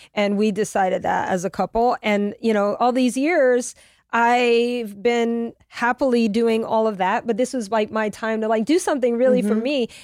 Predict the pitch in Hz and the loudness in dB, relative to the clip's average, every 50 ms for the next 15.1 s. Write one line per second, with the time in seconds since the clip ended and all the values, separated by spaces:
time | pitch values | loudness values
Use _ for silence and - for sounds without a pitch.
0 | - _ - 233 233 220 240 294 294 330 320 285 254 254 262 277 269 247 220 208 | -20 _ -2 0 0 2 2 2 2 0 0 -2 0 0 2 2 2 2 2 0
1 | 208 202 - 220 202 196 - - - 254 269 269 277 247 277 262 220 180 202 214 | 0 0 -2 -2 -2 -2 -4 -6 -4 -2 -2 -2 0 0 0 0 0 0 0 0
2 | 233 254 254 226 196 165 156 170 - - 214 214 208 202 196 180 180 202 220 226 | 0 0 0 -2 -2 -2 -4 -4 -2 -2 0 0 2 2 0 0 0 0 -2 -2
3 | 190 - - - 190 185 180 175 - - _ - 226 214 226 233 247 233 190 233 | -2 -4 -6 -6 -6 -6 -6 -6 -10 -12 _ -4 -2 0 2 2 2 0 0 -2
4 | 220 208 208 208 247 - _ - 240 233 214 196 185 190 - - - 202 220 220 | -2 -2 -2 -4 -8 -12 _ -2 0 2 2 2 0 0 -2 -4 -2 0 2 2
5 | 202 214 208 202 - - 214 196 190 196 190 185 - - _ _ _ _ _ _ | 2 0 -4 -6 -4 0 2 2 4 4 2 0 -2 -4 _ _ _ _ _ _
6 | 226 - - 226 - 269 269 - 494 508 403 285 240 233 226 226 233 214 254 262 | -6 -4 -4 -4 -4 -4 -2 0 2 2 2 2 0 0 0 0 0 2 2 0
7 | 247 - - 262 254 - 220 196 190 190 208 226 226 233 254 254 269 285 240 208 | 0 0 0 -2 -2 0 -2 -2 0 0 0 0 0 0 0 0 0 0 0 -2
8 | - - - _ _ _ _ _ _ _ _ _ _ _ - 233 - - - 277 | -4 -10 -14 _ _ _ _ _ _ _ _ _ _ _ -6 -6 -6 -6 -2 0
9 | 285 277 269 254 240 226 220 220 220 220 - - 254 262 269 240 247 240 233 226 | 0 2 0 0 0 0 -2 -4 -6 -8 -6 -2 -2 -2 -2 -2 -4 -4 -6 -6
10 | 220 214 208 185 - _ _ _ 208 190 - 262 240 220 208 196 180 185 180 - | -8 -10 -12 -14 -18 _ _ _ -12 -4 -2 0 2 2 2 0 0 -4 -4 -4
11 | - 190 180 190 208 185 180 - 185 180 185 180 - _ - 196 - - 202 196 | -4 -4 -4 -4 -4 -6 -6 -6 -6 -8 -8 -10 -12 _ -14 -12 -6 -6 -6 -4
12 | - 208 214 208 196 196 185 - 226 240 247 240 233 226 208 - - 208 208 - | -4 -6 -6 -4 -2 -2 -2 0 2 2 2 2 2 0 -2 -4 -6 -8 -8 -10
13 | - 202 196 196 190 - - 233 320 320 285 262 220 - 220 214 208 202 202 190 | -12 -10 -10 -8 -10 -10 -8 -4 0 0 0 0 0 -2 -4 -2 -2 -2 -2 -2
14 | 190 190 - - 202 247 254 285 285 277 254 247 240 233 226 220 208 220 214 214 | -2 -4 -6 -4 -4 -2 0 0 0 0 0 -2 -2 -2 -2 -2 -2 -2 -4 -4
15 | 208 196 | -4 -6